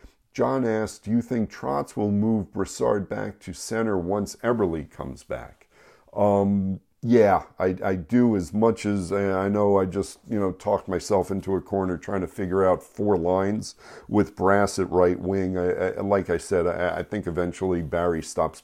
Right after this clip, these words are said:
banging his head against the wall and, and moves Brass back to center. That's the most natural move. And maybe, you know,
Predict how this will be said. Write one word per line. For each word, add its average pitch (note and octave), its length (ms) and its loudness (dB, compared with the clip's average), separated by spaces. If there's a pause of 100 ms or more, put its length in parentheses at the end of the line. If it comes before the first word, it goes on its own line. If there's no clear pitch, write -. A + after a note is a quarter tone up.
banging F2 400 -6
his D#2 200 -12
head F2 180 -2
against D2+ 340 -10
the C#2 60 -6
wall D#2+ 440 -2 (320)
and, F2+ 180 -2
and F2+ 220 -4
moves F#2 300 -4
Brass F2+ 380 0
back E2+ 300 -6
to F#2+ 100 -12
center. F2+ 340 -2
That's E2+ 260 -4
the F#2 80 -8
most F2 300 -6
natural F#2+ 640 -2
move. G2 400 -2
And F#2 160 -4
maybe, A2+ 400 2 (500)
you A2+ 140 2
know, F#2 400 4